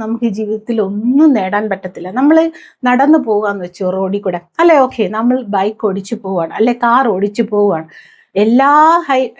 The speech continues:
ഒക്കെ even ഹൈവേ കഴിഞ്ഞു, നമ്മളൊരു മണ്ണിട്ട റോഡിൽ വന്നു, അല്ലെങ്കിൽ ഒരു ടാറിട്ട റോഡിൽ വന്നു,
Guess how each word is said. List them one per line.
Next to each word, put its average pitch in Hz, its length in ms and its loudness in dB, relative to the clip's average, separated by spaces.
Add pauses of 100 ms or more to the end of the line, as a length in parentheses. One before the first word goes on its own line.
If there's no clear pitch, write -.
ഒക്കെ 269 160 -6
even 277 320 -2
ഹൈവേ 226 380 0
കഴിഞ്ഞു, 220 420 0
നമ്മളൊരു 220 480 2
മണ്ണിട്ട 220 360 -4
റോഡിൽ 214 400 0
വന്നു, 214 340 0
അല്ലെങ്കിൽ 214 340 0
ഒരു 202 160 0
ടാറിട്ട 214 480 0
റോഡിൽ 220 300 2
വന്നു, 214 220 -2